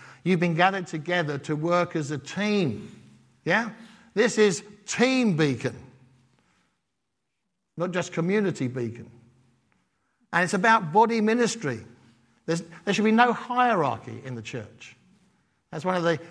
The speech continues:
things about Regions Beyond that I've discovered I really love as I've been part of it for the last three years. No one's more important than anybody else. No church is more important than anybody else. Because there's a church of five hundred in one place doesn't mean they're more important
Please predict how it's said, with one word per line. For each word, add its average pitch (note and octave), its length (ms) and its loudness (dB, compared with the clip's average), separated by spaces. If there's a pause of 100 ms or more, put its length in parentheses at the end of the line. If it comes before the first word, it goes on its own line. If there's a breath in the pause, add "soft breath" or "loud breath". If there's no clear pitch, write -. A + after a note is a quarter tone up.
(300 loud breath)
things F3+ 180 -2
about E3 300 2
Regions E3 240 -2
Beyond D#3+ 320 2
that C3+ 60 -2
I've C#3+ 180 2
discovered D3 400 -2
I D3 60 4
really D3 200 2
love D3 240 2
as B2+ 140 -2
I've C3+ 100 0
been C3 140 -4
part D3 260 0
of C3+ 60 -6
it A#2+ 40 -8
for A#2 60 -14
the C#3+ 60 -6
last C#3+ 260 -2
three C#3+ 140 -2
years. D3 200 0 (280 loud breath)
No G#3 200 6
one's A3 220 2
more G#3 220 2
important G3 400 0
than F#3+ 80 -2
anybody F#3+ 260 2
else. F#3 220 0
No A3 160 2
church G#3+ 440 0
is F3+ 100 -2
more E3+ 180 0
important D#3+ 360 -2
than D3+ 100 -4
anybody D3+ 280 0
else. C3 180 -2
Because - 340 -2
there's G#3 120 2
a G3 80 4
church G3+ 300 2
of E3 80 0
five F3 240 4
hundred E3 240 0
in D3+ 100 0
one F3 160 4
place D3+ 280 -2
doesn't E3+ 200 -2
mean D#3+ 140 0
they're D#3+ 80 2
more D#3+ 120 2
important E3 400 -2